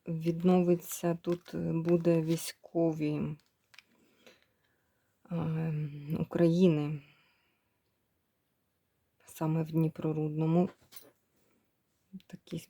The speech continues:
дуже сильні військові українські прийдуть до міста. І буде виплати жителям. Мих-,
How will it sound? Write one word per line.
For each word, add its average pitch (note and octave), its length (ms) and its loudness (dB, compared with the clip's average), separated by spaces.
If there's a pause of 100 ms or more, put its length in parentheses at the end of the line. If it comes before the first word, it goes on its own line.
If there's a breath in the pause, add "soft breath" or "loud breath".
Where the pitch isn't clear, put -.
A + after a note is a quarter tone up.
(200)
дуже E3 560 -2
сильні D#3+ 500 -2
військові D#3+ 720 -4
українські D#3+ 1000 -4 (300)
прийдуть D#3+ 500 -4
до E3 100 -4
міста. E3 540 -2 (800 loud breath)
І F#3 240 4
буде F#3 460 4
виплати E3 960 -2 (640)
жителям. E3 640 -4 (4000 loud breath)
Мих-, E3+ 220 -2